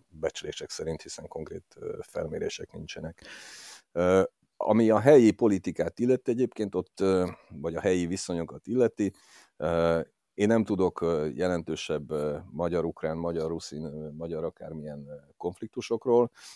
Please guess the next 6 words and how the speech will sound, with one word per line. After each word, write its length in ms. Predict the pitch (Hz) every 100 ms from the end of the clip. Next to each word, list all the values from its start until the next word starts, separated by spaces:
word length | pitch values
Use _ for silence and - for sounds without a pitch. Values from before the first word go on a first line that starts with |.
| _
A 120 | 73
helyi 220 | 110 107
politikában 680 | 85 90 87 85 - 71 71
ugye 160 | 71 64
tudunk 400 | - 139 123 -
erről, 440 | 80 82 80 82